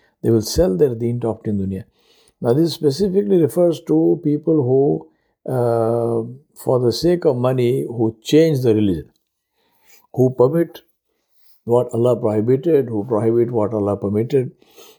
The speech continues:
uh, and who try to invent and who try to introduce,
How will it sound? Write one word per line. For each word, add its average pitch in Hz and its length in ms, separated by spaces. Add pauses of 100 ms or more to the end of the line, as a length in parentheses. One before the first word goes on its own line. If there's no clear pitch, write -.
(120)
uh, 101 340
and 117 240
who 110 540
try 123 280
to 120 140
invent 110 640 (580)
and 101 220
who 107 120
try 117 220
to 117 120
introduce, 113 640